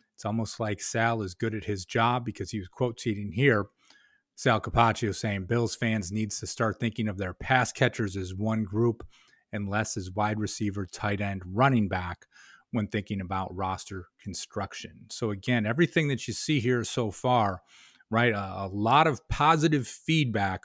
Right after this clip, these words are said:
for the Bills when it comes to the addition of Khalil Shakir. Will be interesting to see more on him, obviously, as I get done with you guys here. We'll check out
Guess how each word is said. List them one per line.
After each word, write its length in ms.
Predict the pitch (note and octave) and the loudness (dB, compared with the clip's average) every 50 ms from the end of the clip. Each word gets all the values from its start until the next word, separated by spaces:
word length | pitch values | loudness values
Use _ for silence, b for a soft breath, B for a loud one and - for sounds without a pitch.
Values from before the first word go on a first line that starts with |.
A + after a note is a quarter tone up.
| - - _ | -12 -20 _
for 360 | - - - - C3 B2+ B2+ | -20 -18 -2 2 4 4 4
the 80 | A#2 G#2+ | 4 2
Bills 480 | F#2+ F#2 B2 A#2+ A#2 G#2+ G2+ - - B B B B B B B | 0 2 2 2 2 0 -2 -6 -10 B B B B B B B
when 160 | _ B2+ B2 A#2+ | _ 2 2 2
it 140 | A2+ G#2+ | 2 0
comes 320 | - - C3+ C3 B2 A2 - | 2 2 4 4 4 2 -2
to 120 | - C3 A2 | -4 -4 -2
the 160 | G#2+ A2 G#2 | 0 0 -2
addition 420 | G2 G2 A#2 A#2 - - B2+ A#2 G#2 | 0 0 0 0 0 0 -2 -2 -2
of 160 | G2+ F#2+ - | -4 -10 -12
Khalil 300 | - - G2+ G#2+ A2+ G#2 | -12 -8 -4 -2 -2 -2
Shakir. 500 | F#2+ - - F2+ - - A#2+ A2+ A2 G2+ b b b b b b _ _ | -4 -6 -8 -10 -2 0 0 0 0 -2 b b b b b b _ _
Will 100 | - G#2+ | -8 -4
be 160 | F#2+ G#2 G2+ | -2 -2 -2
interesting 480 | G#2+ G#2+ - A2+ G2+ - - A2+ G2+ F#2+ | -2 -2 -4 -6 -8 -6 -6 -6 -6 -6
to 120 | - G2+ | -6 -8
see 240 | F#2 - - A2 G2+ | -8 -8 -6 -6 -6
more 300 | F#2+ G2 G#2 A2 A2+ G#2+ | -6 -6 -6 -6 -8 -8
on 180 | G#2 F#2+ F#2 F2 | -8 -8 -10 -10
him, 440 | - - - - C3+ C#3 C#3 C3+ C3 | -12 -16 -6 -2 0 2 2 2 0
obviously, 500 | A2 G2+ G2+ G2 G2+ G2 - - G#2+ G2 | -2 -4 -6 -6 -8 -8 -6 -6 -6 -6
as 120 | F#2 F2+ | -6 -8
I 60 | F#2 F#2+ | -12 -10
get 200 | F#2 G2+ F#2+ - | -8 -8 -8 -6
done 200 | - G2+ G2+ F#2+ | -6 -6 -6 -6
with 180 | F#2 - - | -10 -8 -8
you 80 | A2 F#2+ | -8 -6
guys 260 | G2 G2 G2 F2 - | -6 -8 -8 -8 -2
here. 220 | - B2+ C#3+ D#3 | 0 0 0 0
We'll 100 | - - | -2 -4
check 300 | - - - G#2+ G2 - | -8 -6 -6 -8 -4 -2
out 160 | A2 G#2 G#2 | -4 -4 -4